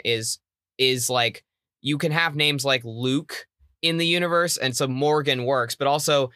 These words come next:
you got Han. Like, it's just, it's, it's, it fits in the naming convention very well, and it's a, a, a minor way to show that this crew knows what they're doing.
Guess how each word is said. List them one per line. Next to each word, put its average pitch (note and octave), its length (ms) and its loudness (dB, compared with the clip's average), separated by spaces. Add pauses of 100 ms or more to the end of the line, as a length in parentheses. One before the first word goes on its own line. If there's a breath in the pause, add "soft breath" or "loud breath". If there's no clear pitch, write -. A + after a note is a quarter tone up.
(140 soft breath)
you B2 80 -4
got B2 220 0
Han. A#2+ 560 0
Like, C#3+ 160 2
it's D3+ 140 -2
just, E3+ 200 -4
it's, D3+ 180 -2
it's, D3 300 -4 (260)
it E3+ 100 -6
fits F#3+ 280 0
in F3 140 2
the D#3 80 0
naming C3 340 2
convention A2+ 480 -4
very A2 300 -2
well, F2+ 420 -4 (100)
and C3+ 140 0
it's C3 140 0
a, C3 100 0 (160)
a, C#3+ 420 2 (420)
a C3 60 -6
minor F#3 360 0
way C3+ 180 2
to B2 80 0
show A#2+ 320 0
that A#2 180 -2
this F3 140 0
crew D#3 220 0
knows C3+ 200 2
what A#2+ 80 -4
they're A#2+ 140 2
doing. G2 280 -2